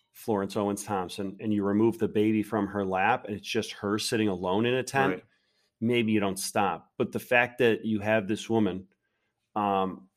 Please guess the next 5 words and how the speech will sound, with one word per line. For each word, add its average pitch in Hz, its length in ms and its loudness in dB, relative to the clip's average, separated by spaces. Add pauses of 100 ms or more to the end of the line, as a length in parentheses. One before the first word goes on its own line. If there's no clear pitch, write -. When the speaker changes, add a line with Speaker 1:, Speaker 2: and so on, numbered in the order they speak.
(400)
Speaker 1:
with 113 400 0
the 113 80 -2
three 110 260 -2
children, 82 480 -6 (300)
Speaker 2:
Yeah. 90 220 -10